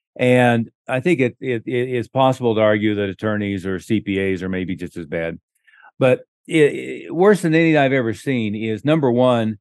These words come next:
in the U S anyway, there's, there's one, uh, one example that, that most people could come up with, which is Fisher Investments, that does very good direct response marketing all over the place. Everything from, I'll have the T V on all day and I'll probably see five of their ads.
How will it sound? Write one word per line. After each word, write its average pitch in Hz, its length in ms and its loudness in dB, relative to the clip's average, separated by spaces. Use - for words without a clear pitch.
in 147 180 2
the 131 100 6
U 156 220 8
S 156 260 4
anyway, 107 540 0
there's, 107 400 -2
there's 110 440 0
one, 135 420 2
uh, 120 240 2
one 127 240 0
example 127 520 -2
that, 113 240 0
that 113 260 -2
most 120 240 0
people 110 240 0
could 101 140 -6
come 113 180 0
up 110 200 0
with, 110 160 0
which 104 180 -4
is 92 80 -20
Fisher 117 320 -2
Investments, 104 600 -2
that 113 160 4
does 107 400 2
very 131 400 4
good 107 260 2
direct 101 300 0
response 95 420 -6
marketing 101 480 -2
all 95 180 0
over 95 120 0
the 87 80 -6
place. 90 300 -4
Everything 98 420 -4
from, 92 300 -4
I'll 107 160 4
have 104 140 4
the 98 100 -2
T 107 180 -2
V 101 160 2
on 101 160 2
all 95 140 0
day 98 180 0
and 95 80 0
I'll 95 60 -2
probably 95 240 0
see 90 180 -6
five 95 320 0
of 95 100 -4
their 92 220 0
ads. 92 360 0